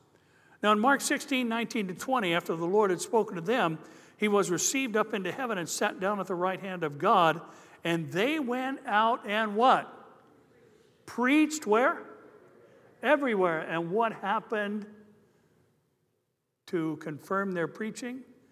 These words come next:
The Lord working with them, confirming the what? The word through the accompanying signs. Amen. Now listen, if we want to see the power of God manifested in our lives,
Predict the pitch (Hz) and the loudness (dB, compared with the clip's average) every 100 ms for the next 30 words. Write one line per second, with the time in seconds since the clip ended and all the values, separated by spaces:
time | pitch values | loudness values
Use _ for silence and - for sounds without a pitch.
0 | _ _ _ 170 170 180 208 202 180 180 | _ _ _ -4 0 2 4 2 0 -6
1 | 160 180 180 202 185 180 180 160 165 220 | 0 0 0 -4 -4 -6 -8 -4 0 0
2 | 214 - 208 208 214 - 170 147 - 214 | -2 -6 -6 -6 -8 -10 -10 -10 -6 -2
3 | 233 240 254 240 247 185 135 - - - | 0 0 -4 -4 0 0 0 -8 -20 -20
4 | _ _ _ _ _ _ _ _ _ - | _ _ _ _ _ _ _ _ _ -2
5 | 175 185 254 277 226 165 170 175 165 - | 0 6 10 12 12 10 4 0 -6 -12
6 | - - - - 220 226 202 170 170 - | -20 -20 -8 0 2 2 0 0 -2 -4
7 | 233 233 220 208 208 190 - - _ - | -4 -4 -6 -4 -6 -8 -16 -20 _ -16
8 | - 185 170 147 143 147 151 147 - - | -4 0 2 2 -2 -2 -4 -8 -14 -20
9 | - 151 147 147 156 156 131 120 - - | -8 -4 -2 -2 0 0 -2 -8 -18 -20
10 | _ _ _ _ 185 202 202 165 143 - | _ _ _ _ -2 0 0 -4 -10 -8
11 | 165 226 302 320 302 233 - 220 185 - | -8 -4 -4 -2 -2 -4 -8 -8 -8 -8
12 | 220 226 214 156 185 190 165 170 170 185 | -6 -4 -6 -2 -2 -2 -4 -6 -6 -8
13 | 170 - 160 156 151 147 175 175 | -8 -10 -8 -6 -6 -4 -4 -4